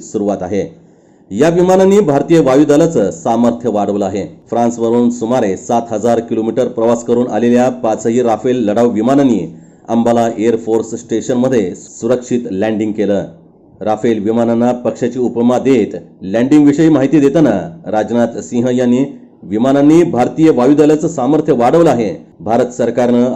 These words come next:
हवाई दलासाठी छत्तीस राफेल विमानांची खरेदी करण्यासाठी चार वर्षांपूर्वी फ्रान्ससोबत एकोणसाठ हजार कोटी रुपयांचा करार केला होता, असं त्यांनी सांगितलं. आतापर्यंत भारताकडं सुखोईच्या रूपात चौथ्या पिढीचं लढाऊ विमान होतं.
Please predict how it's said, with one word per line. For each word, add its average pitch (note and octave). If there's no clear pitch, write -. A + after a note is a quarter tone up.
हवाई A#2+
दलासाठी A#2+
छत्तीस B2
राफेल A2
विमानांची A#2
खरेदी A#2+
करण्यासाठी A#2+
चार A#2+
वर्षांपूर्वी A2+
फ्रान्ससोबत A#2+
एकोणसाठ A#2+
हजार A#2
कोटी A#2
रुपयांचा A#2+
करार A#2
केला B2
होता, C3
असं A#2
त्यांनी G#2
सांगितलं. G2
आतापर्यंत G3+
भारताकडं E3
सुखोईच्या D#3
रूपात B2
चौथ्या A#2+
पिढीचं B2+
लढाऊ B2
विमान G2+
होतं. F#2+